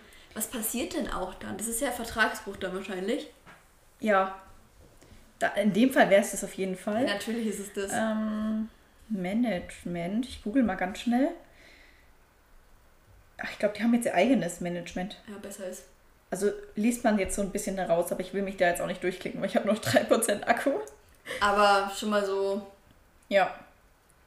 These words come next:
Speaker 1: wär schon unwahrscheinlich, wenn sie noch, ähm, in diesem Management wären. Und
Speaker 2: Ja.
Speaker 1: das jetzt so raushauen, weil
Speaker 2: Ja.
Speaker 1: das kannst du fast nicht machen eigentlich.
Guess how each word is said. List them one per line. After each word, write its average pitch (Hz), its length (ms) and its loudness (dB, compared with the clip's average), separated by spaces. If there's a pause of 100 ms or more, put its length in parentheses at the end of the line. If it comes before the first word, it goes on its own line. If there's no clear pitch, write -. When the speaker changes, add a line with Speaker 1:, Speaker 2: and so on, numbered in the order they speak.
(180)
Speaker 1:
wär 208 160 -4
schon 202 120 -6
unwahrscheinlich, 196 560 0
wenn 190 120 -2
sie 185 100 -6
noch, 185 160 -4 (220)
ähm, 175 300 -10 (180)
in 185 100 -12
diesem 175 180 -10
Management 180 440 -8
wären. 175 240 -10 (400)
Und 214 100 -6
Speaker 2:
Ja. 190 180 4
Speaker 1:
das 180 120 -2
jetzt 185 100 -4
so 185 60 -2
raushauen, 185 400 -4
weil 180 240 -6
Speaker 2:
Ja. 202 140 -2 (160)
Speaker 1:
das - 100 -20
kannst 196 200 -16
du - 60 -18
fast 190 100 -14
nicht 190 120 -14
machen 202 200 -14
eigentlich. 196 340 -14